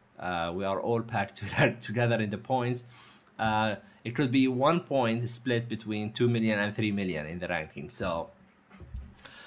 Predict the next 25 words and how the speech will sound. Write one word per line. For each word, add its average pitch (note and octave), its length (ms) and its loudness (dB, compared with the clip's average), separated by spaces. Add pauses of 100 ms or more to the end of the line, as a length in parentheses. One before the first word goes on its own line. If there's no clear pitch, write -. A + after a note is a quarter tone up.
(200)
uh, G2+ 60 2
I'm, G2+ 460 2
I'm A#2+ 80 0
not A2+ 240 2
going G#2 240 -2
to G2 120 -6
worry F#2+ 340 0
about D#2+ 280 -2
it. D#2 100 -2
Uh, G2 320 0
the, G#2+ 140 -2
the, A2+ 340 -4
the, G#2+ 280 -2 (560)
the G#2 80 -10
thing C#3+ 220 -4
is C#3+ 180 -2
now, D3+ 240 2
focus B2+ 380 0
on A2+ 100 0
getting A2 240 -4
points, C#2+ 340 -6
of - 140 -20
course. D2+ 340 -8 (500)
Um, C3+ 520 4 (340)
Jimenez, G3+ 760 4